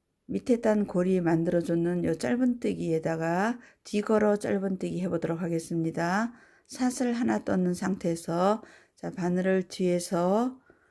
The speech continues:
밑에 단 짧은뜨기 떴는 데다가 뒤에서 앞으로 나와서 바늘이 바로 옆에 구멍으로 넘어가서 뒤로 이렇게 짧은뜨기를 떠주세요. 자, 이렇게 짧은뜨기 떠주시고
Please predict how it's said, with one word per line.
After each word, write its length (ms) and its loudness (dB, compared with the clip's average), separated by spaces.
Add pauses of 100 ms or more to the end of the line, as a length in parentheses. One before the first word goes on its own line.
(680)
밑에 440 -4
단 580 2
짧은뜨기 580 0
떴는 320 0
데다가 920 0 (240)
뒤에서 440 -4
앞으로 360 -2
나와서 600 2
바늘이 440 -2
바로 320 0
옆에 240 -2
구멍으로 500 0
넘어가서 880 0 (1000)
뒤로 760 2 (200)
이렇게 260 -6
짧은뜨기를 720 -2
떠주세요. 560 -6
자, 840 -20
이렇게 180 -8
짧은뜨기 600 -2
떠주시고 1080 0